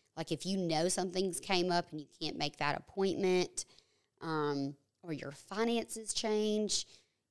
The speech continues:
constantly communicate with whoever you are, you know, doing business with. Um, so definitely going to get pre-approved. That saves a lot of time. Also lets me know what you can afford.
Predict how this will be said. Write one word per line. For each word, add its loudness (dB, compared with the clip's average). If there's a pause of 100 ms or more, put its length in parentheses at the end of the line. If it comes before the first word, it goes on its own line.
(100)
constantly 2
communicate -2
with -4
whoever -4
you -4
are, -6 (400)
you -6
know, 0
doing -2
business -4
with. -2
Um, 0 (360)
so 4
definitely 4
going 6
to 2
get 0
pre-approved. 0 (760)
That 0
saves 2
a 2
lot 6
of 6
time. 8 (300)
Also 4
lets 4
me 4
know 4
what 4
you -4
can 2
afford. 4